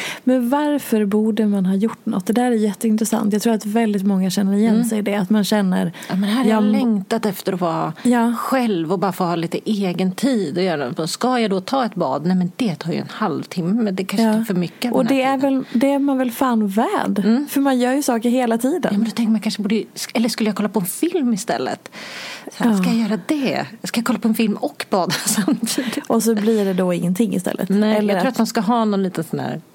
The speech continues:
Speaker 2: typ lista om man hamnar i den där paniken. Så man bara så här, titta här har jag skrivit att jag ska minsann måla naglarna nästa gång
Speaker 1: Ja.
Speaker 2: jag har
Speaker 1: Typ bara
Speaker 2: en
Speaker 1: lägga sig
Speaker 2: stund
Speaker 1: rak
Speaker 2: själv.
Speaker 1: lång på soff-,
Speaker 2: Mm.
Speaker 1: på sängen och bara
Speaker 2: Mm.
Speaker 1: titta i taket.
Speaker 2: Ja, gud,
Speaker 1: Jaha.
Speaker 2: alltså.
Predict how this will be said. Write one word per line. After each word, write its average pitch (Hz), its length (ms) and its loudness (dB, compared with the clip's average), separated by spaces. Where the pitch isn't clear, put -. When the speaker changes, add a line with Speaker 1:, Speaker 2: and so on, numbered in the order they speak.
Speaker 2:
typ - 180 -2
lista 196 520 -2
om 156 120 -2
man 170 140 0
hamnar 160 300 -2
i 160 60 0
den 160 120 -2
där 147 100 -2
paniken. 160 760 -4
Så 175 160 -8
man 156 160 -4
bara 131 100 -6
så - 100 -8
här, - 140 -6
titta - 380 -4
här 170 220 -2
har 180 60 -2
jag 165 140 -4
skrivit 156 600 -6
att 135 120 -8
jag 196 180 -2
ska 202 140 -6
minsann 156 460 -2
måla 175 320 2
naglarna 170 680 0
nästa 190 320 -2
gång 160 360 -6
Speaker 1:
Ja. 226 80 2
Speaker 2:
jag 196 120 4
har 156 380 -2
Speaker 1:
Typ 254 160 -2
bara 220 100 4
Speaker 2:
en 196 60 0
Speaker 1:
lägga 196 280 0
sig - 60 -2
Speaker 2:
stund 190 160 2
Speaker 1:
rak 180 140 2
Speaker 2:
själv. 180 100 -8
Speaker 1:
lång 175 260 0
på 180 120 -2
soff-, 190 80 0
Speaker 2:
Mm. 220 240 4
Speaker 1:
på 214 100 -2
sängen 214 460 0
och 190 60 2
bara 185 240 2
Speaker 2:
Mm. 185 240 -2
Speaker 1:
titta 190 260 -2
i 185 60 0
taket. - 600 -4
Speaker 2:
Ja, 190 100 -4
gud, 277 120 0
Speaker 1:
Jaha. 190 220 0
Speaker 2:
alltså. - 200 -6